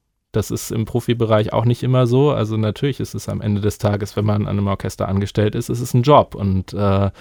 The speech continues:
das, äh, weiß jeder aus eigener Erfahrung. Man geht nicht immer gut gelaunt zur Arbeit. Und, äh, gerade wenn man irgendwie in so einem künstlerischen Bereich arbeitet und man ist dann überhaupt nicht damit einverstanden, <laughs> was von da vorne angesagt wird,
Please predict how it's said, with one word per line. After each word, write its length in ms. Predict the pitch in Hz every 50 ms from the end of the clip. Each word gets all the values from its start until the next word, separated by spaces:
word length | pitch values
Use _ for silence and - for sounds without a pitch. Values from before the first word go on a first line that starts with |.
| - - - - - _ _ _ _
das, 300 | - 101 95 - - -
äh, 440 | - - 104 101 104 104 101 98 98
weiß 240 | 123 123 123 - -
jeder 220 | 120 113 113 110
aus 120 | 107 - -
eigener 300 | 98 104 110 113 107 101
Erfahrung. 540 | 101 104 - - 101 101 117 127 131 123
Man 160 | 117 113 113 110
geht 200 | 117 120 - -
nicht 180 | 143 147 -
immer 280 | - 175 165 156 131 113
gut 200 | 107 113 117 -
gelaunt 440 | - 104 98 101 101 101 98 92 -
zur 260 | - - - 87 -
Arbeit. 460 | 92 98 95 113 117 135 147 - -
Und, 340 | 113 107 107 104 101 - -
äh, 340 | 123 113 104 107 104 104 98
gerade 340 | - 101 95 101 110 107 107
wenn 140 | 104 107 104
man 240 | 107 104 101 104 110
irgendwie 560 | - 107 104 107 98 - - 107 104 104 110
in 100 | 104 104
so 80 | 101 104
einem 180 | 98 98 95
künstlerischen 520 | - 117 110 - - 110 110 107 - 117 104
Bereich 400 | 107 101 104 101 101 - - -
arbeitet 500 | 95 98 117 120 127 127 - 135 127 -
und 220 | 107 107 104 104
man 220 | 107 104 101 104
ist 180 | 110 - - -
dann 160 | 117 107 107
überhaupt 380 | 107 101 104 98 107 123 - -
nicht 200 | 139 120 - -
damit 220 | 107 104 107 -
einverstanden, 760 | 95 104 107 - - 104 - - 107 107 104 - - 113 101 -
<laughs> 40 | -
was 220 | 120 - - -
von 220 | - - 120 104
da 120 | 101 104 104
vorne 500 | - - - 110 110 113 113 110 107 104
angesagt 640 | 117 139 170 147 117 95 101 98 98 98 - -
wird, 240 | 110 107 123 151 -